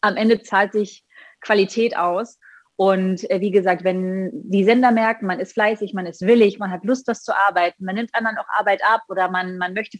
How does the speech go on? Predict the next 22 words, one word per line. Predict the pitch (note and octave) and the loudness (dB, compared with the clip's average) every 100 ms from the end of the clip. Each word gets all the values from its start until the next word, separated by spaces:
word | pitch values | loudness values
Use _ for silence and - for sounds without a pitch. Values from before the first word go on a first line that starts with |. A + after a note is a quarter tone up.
| _ | _
von | - | -8
anderen | G3 F#3 F#3 | -2 0 4
lernen, | G3+ A3+ G3+ F#3+ F#3 _ - | 6 6 4 0 -8 _ -12
fragt | - A3 A3 A#3 - | -2 0 2 0 0
immer | A3 G#3 | -2 0
nach, | G3 G3 F#3+ G3+ G3 - | -2 -2 2 2 0 -6
versucht | G3+ G3 A#3 - | -8 -6 -8 -10
so | |
viel | A3 - A#3+ | -6 -2 0
wie | A#3 | 2
möglich | G#3+ G#3+ G3+ - | 2 2 -2 -2
mitzunehmen. | A3 - G3 F3 F3 F3+ G#3 G#3+ _ - - | -2 -2 -6 -4 -2 0 0 -2 _ -20 -6
Das | - G3 | -2 -2
ist, | G3 | -2
glaube | - E3+ E3 | 0 2 2
ich, | E3+ | 0
ganz | F3 E3 E3 | 0 -2 -4
wichtig. | E3 D#3+ F#3+ G#3 A#3+ - _ _ _ _ _ | -4 -4 0 2 2 -4 _ _ _ _ _
Und | - B3 A#3+ A3 | 4 6 6 4
als | G#3+ G#3+ - | 2 2 0
dritten | - C4+ C#4+ | 0 2 2
Tipp | C#4+ E4 | 2 0